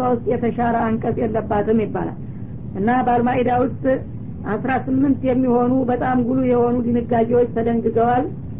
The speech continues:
እነዛም በቅደም ተከተል ይመጣሉ። ነዘለት ሀዚህ ሱራ ሙንሰረፈ ረሱልላህ ሰለላሁ ዐለይሂ ወሰለም ሚነል ሁደይቢያ። ነቢያችን ዐለይሂ ሰላቱ ወሰላም ከሁዴይቢያ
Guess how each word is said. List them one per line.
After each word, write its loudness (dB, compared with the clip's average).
እነዛም 0
በቅደም 2
ተከተል -2
ይመጣሉ። 0
ነዘለት 2
ሀዚህ 2
ሱራ 0
ሙንሰረፈ -2
ረሱልላህ 0
ሰለላሁ 0
ዐለይሂ 2
ወሰለም 0
ሚነል 0
ሁደይቢያ። 2
ነቢያችን 2
ዐለይሂ 0
ሰላቱ -2
ወሰላም -2
ከሁዴይቢያ 2